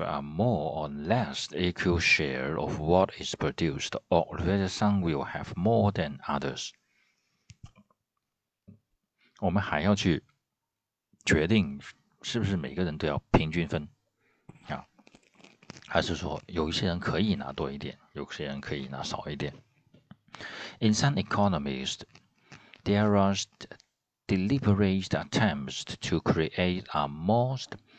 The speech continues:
egalitarian society through the policies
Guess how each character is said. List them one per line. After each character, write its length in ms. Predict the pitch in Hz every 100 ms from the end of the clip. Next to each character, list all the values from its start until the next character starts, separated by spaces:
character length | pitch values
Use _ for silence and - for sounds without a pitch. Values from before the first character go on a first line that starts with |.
| - - _
egalitarian 1300 | - 85 - 78 78 80 98 113 - 71 69 65 208
society 800 | - 73 - 73 69 65 67 67 -
through 460 | - - 82 85 82
the 120 | 71 - _
policies 840 | - 98 92 69 - 71 - -